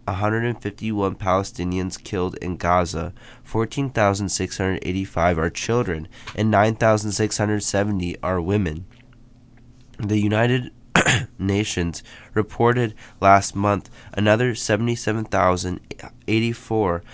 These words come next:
have been injured and more than seven thousand are assumed to be under the rubble, the U N also stated. Des Moines Register reporters observed feder-, several law enforcement a-, uh, agents, including two Des Moines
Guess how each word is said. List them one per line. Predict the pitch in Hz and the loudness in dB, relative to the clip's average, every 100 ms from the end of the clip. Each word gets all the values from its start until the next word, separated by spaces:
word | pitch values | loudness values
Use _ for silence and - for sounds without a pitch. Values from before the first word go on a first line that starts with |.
| - | -10
have | - 110 98 | 2 2 2
been | 117 - | -2 -2
injured | 117 120 113 107 - | -2 -2 -2 -4 -4
and | 98 | -4
more | 98 104 120 | 0 2 2
than | 120 | 0
seven | 101 - 98 113 | -2 0 0 0
thousand | 110 92 92 101 101 - | 0 2 2 0 -6 -4
are | 90 90 | -2 0
assumed | - 90 - 101 107 - | -2 -6 -6 -6 -6 -8
to | - | -6
be | 107 - | -4 -2
under | 92 95 95 | -2 -2 -4
the | |
rubble, | 82 90 98 78 80 - - - - | -2 0 0 -2 -8 -12 -20 -18 -6
the | 98 | -4
U | 98 110 | 0 0
N | - 98 - | 0 -2 -2
also | 73 87 - 85 | -2 -2 -2 -6
stated. | - - 95 95 73 - - - - - - | -6 -2 -2 -2 -8 -12 -20 -20 -20 -14 -4
Des | |
Moines | 98 101 107 | 0 4 4
Register | 101 107 110 - 107 | 4 2 2 -4 -2
reporters | 101 95 - - 107 - - 107 98 - - - - - - | 0 -2 -4 -2 0 0 0 0 0 -4 -10 -20 -20 -20 -2
observed | 104 101 - 107 110 110 - - - | 0 0 0 2 2 0 -10 -20 -14
feder-, | - 110 107 120 - - | -2 0 2 -2 -4 -12
several | - 127 135 147 135 110 | -2 2 4 4 0 2
law | 101 107 | 4 6
enforcement | 107 101 - 95 95 98 - - | 4 0 -2 -2 -2 -6 -6 -6
a-, | 78 - - - - - - - | -6 -8 -20 -20 -20 -20 -12 -4
uh, | 85 76 - | -2 -4 -2
agents, | 113 117 87 82 80 - | 0 2 0 -4 -6 -6
including | 95 90 113 107 104 | -6 -4 -2 -2 -2
two | - 127 | -2 -2
Des | 135 | -2
Moines | 127 113 110 | 0 0 0